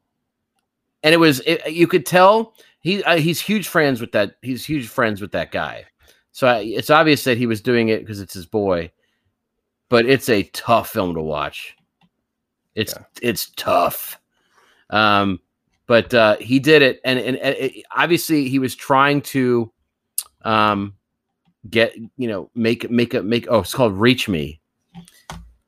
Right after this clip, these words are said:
Speaker 1: Ooh.
Speaker 2: Was it, was he, was he wearing glasses in it? Is it that kind of role for him?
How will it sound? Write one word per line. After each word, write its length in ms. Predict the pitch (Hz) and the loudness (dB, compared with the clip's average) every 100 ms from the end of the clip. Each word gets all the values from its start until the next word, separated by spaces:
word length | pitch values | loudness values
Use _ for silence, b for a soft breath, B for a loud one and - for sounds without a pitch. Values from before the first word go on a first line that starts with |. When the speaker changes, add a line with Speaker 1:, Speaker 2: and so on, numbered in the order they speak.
| _ _ _ _ _ _ - | _ _ _ _ _ _ -8
Speaker 1:
Ooh. 160 | 104 104 | -4 0
Speaker 2:
Was 220 | 127 127 | 0 0
it, 340 | 135 123 135 131 | 0 0 -2 -2
was 160 | 135 | -2
he, 100 | 127 | -2
was 260 | 117 117 113 | -2 -4 -4
he 60 | |
wearing 260 | 113 117 110 | 0 0 0
glasses 440 | 98 98 120 143 131 | 0 -2 -2 -4 -2
in 100 | 156 | -2
it? 200 | 156 156 _ | -2 -6 _
Is 80 | 104 | -8
it 40 | |
that 180 | 104 101 | -6 -6
kind 160 | 110 110 | -2 0
of 60 | 107 | 0
role 180 | 107 113 | 0 0
for 240 | 123 123 | 0 -2
him? 140 | 131 | -4